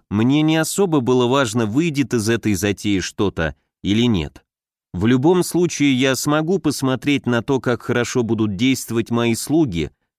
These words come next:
и в случае удачи встречусь с Бэймином, раз уж один из его слуг начал с разговора,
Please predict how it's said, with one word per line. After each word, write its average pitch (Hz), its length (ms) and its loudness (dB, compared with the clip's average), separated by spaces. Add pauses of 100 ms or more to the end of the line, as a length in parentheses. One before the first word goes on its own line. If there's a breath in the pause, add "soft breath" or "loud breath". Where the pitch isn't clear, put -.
(140)
и 98 160 0
в - 60 -8
случае 151 420 2
удачи 147 460 2
встречусь 131 600 -2
с 95 60 -10
Бэймином, 131 680 2 (440)
раз 117 300 0
уж 135 120 0
один 147 340 2
из 135 120 0
его 143 160 2
слуг 160 320 0
начал 139 340 -2
с - 80 -12
разговора, 127 760 0